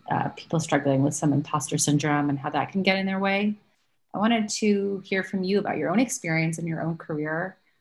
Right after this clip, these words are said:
Was there, was there ever any times where you experienced, uh, self-doubt or imposter syndrome, and how did,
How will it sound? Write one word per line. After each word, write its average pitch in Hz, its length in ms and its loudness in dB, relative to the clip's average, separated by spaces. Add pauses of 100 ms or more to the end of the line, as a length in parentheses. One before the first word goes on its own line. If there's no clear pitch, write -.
(160)
Was 170 120 -6
there, 175 500 0
was 175 180 -6
there 180 100 0
ever 196 240 4
any 190 160 0
times 170 420 2
where 151 280 0
you 170 180 2
experienced, 175 960 0
uh, 156 120 -6 (100)
self-doubt 165 720 2
or 127 220 -2
imposter 156 380 -6
syndrome, 151 460 -4
and 127 340 -4
how - 180 -4
did, 165 240 -4